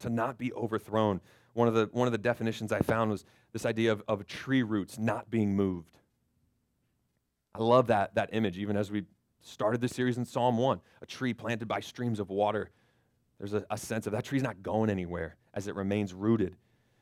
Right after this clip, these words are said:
David here is saying, "That's me. Because God is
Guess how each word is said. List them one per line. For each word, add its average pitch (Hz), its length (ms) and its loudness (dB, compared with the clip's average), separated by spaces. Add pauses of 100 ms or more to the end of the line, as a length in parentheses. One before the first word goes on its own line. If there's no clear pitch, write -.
(160)
David 120 260 2
here 107 180 2
is 101 80 -2
saying, 107 240 -2
"That's 113 220 -4
me. 113 220 4
Because 104 360 -2
God 110 320 -4
is 107 160 -6